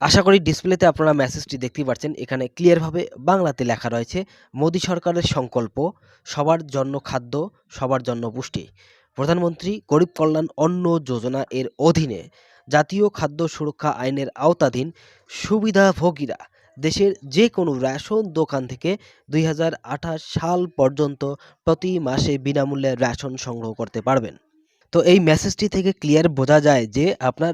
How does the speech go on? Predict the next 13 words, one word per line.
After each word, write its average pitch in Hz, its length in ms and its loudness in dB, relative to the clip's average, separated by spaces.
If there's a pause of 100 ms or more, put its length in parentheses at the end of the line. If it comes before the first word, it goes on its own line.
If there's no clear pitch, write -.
(180)
রেশন 139 380 2
কার্ড 123 240 -2
যদি 113 160 -8
থাকে 113 360 -6 (480)
এবং 147 240 0
আপনি 147 240 -2
ভারতবর্ষের 156 540 0
মধ্যে 175 260 2 (200)
যে 208 140 6
কোনো 156 200 4
প্রান্ত 123 420 0
থেকে 127 300 -4 (380)
অবশ্যই 170 480 2